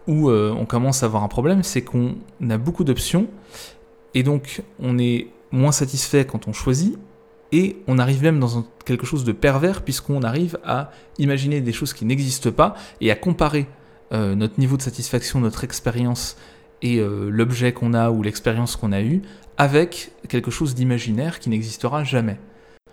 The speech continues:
Enfin, il existe un autre problème qui est la paralysie dont j'ai parlé un petit peu tout à l'heure. C'est-à-dire que quand on a trop de choix,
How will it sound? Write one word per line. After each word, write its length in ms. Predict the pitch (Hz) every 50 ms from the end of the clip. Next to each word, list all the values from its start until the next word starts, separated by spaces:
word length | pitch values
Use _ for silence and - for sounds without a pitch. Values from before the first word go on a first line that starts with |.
| - - - _ -
Enfin, 300 | 139 127 - - 147 143
il 100 | 127 120
existe 300 | 117 120 123 120 - -
un 100 | 113 117
autre 220 | 131 135 - - 127
problème 640 | - - - 113 117 117 139 160 170 143 - -
qui 160 | - - 127 120
est 20 |
la 140 | 113 113 107
paralysie 580 | - 123 110 117 117 113 113 117 113 123 160
dont 140 | 160 135 120
j'ai 140 | - - 110
parlé 200 | - 113 117 120
un 60 | 113
petit 140 | 113 - -
peu 80 | 110 101
tout 240 | - - - -
à 20 | 104
l'heure. 260 | 104 127 185 196 - - - - - - -
C'est-à-dire 220 | - - 110 -
que 60 | - 110
quand 200 | - 123 - -
on 60 | 113
a 80 | 110
trop 180 | - - - 123
de 80 | 127 -
choix, 380 | - - 135 127 120 120 -